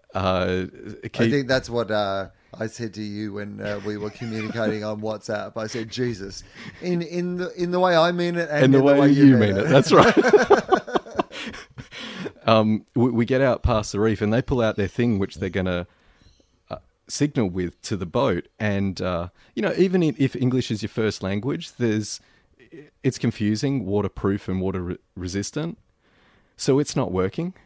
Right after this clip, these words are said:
Speaker 1: and it's not working so they can get the right number of flashes.
Speaker 2: Right.
Speaker 1: So we're swum for twenty minutes. We're sitting out there in the water after being exhausted and all the rest,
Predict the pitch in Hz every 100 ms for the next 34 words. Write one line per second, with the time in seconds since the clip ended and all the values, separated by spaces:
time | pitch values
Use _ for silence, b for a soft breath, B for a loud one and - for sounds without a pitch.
0 | b b b b _ 110 107 139 123 117
1 | 117 101 110 101 101 104 95 104 90 -
2 | - 95 98 107 98 92 90 87 - 101
3 | - 156 185 - _ 92 87 82 - _
4 | - 123 123 135 - 123 135 143 143 131
5 | - - _ _ _ - - - 143 147
6 | 113 - 143 139 123 101 92 - - 143
7 | 143 135 120 107 104 104 104 92 98 95
8 | 82 92 - - 101 98 - 95 98 90
9 | 92 - 120 117 - 110 98 - 113 110
10 | 98 95 95 -